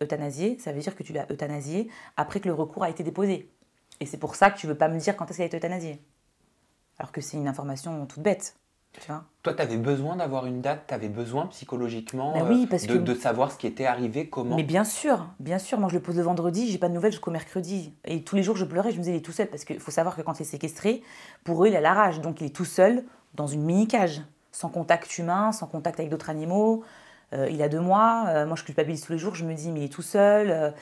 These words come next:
Speaker 1: euh, personne s'occupe de lui. » Tu, tu, enfin, donc moi, jusqu'au mercredi, je me dis, « Il est, il est tout seul. » Donc j'ai besoin de savoir quand est-ce qu'il a été euthanasié.
Speaker 2: Est-ce que tu comprends cette décision, cet acte ?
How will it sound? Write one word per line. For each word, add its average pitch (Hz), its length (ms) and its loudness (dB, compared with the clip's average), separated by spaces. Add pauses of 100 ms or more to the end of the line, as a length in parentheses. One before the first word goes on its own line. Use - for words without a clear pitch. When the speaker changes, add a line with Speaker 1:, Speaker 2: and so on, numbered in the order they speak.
(400)
Speaker 1:
euh, 147 680 -4 (320)
personne - 180 -6
s'occupe 151 220 -8
de 156 100 -2
lui. » 214 480 6
Tu, - 140 -10
tu, - 180 -10
enfin, 151 320 0 (920)
donc - 120 -14
moi, 175 120 -2
jusqu'au 139 180 -6
mercredi, 160 300 -2
je 190 100 -2
me 156 80 -2
dis, « 175 140 -6
Il 156 80 -6
est, 143 200 -6 (280)
il 127 40 -4
est 120 40 -8
tout 226 100 -6
seul. » 220 160 -2
Donc 156 100 -6
j'ai 139 120 0
besoin 151 160 -2
de 180 60 -4
savoir 185 260 2
quand 170 140 -8
est-ce - 100 -14
qu'il 185 60 -4
a 160 40 -6
été 165 100 -10
euthanasié. 175 400 -8 (460)
Speaker 2:
Est-ce - 100 -8
que 170 80 0
tu - 160 -4
comprends - 540 -4 (100)
cette 110 220 -8
décision, 110 480 -6
cet - 240 -8
acte ? - 320 -6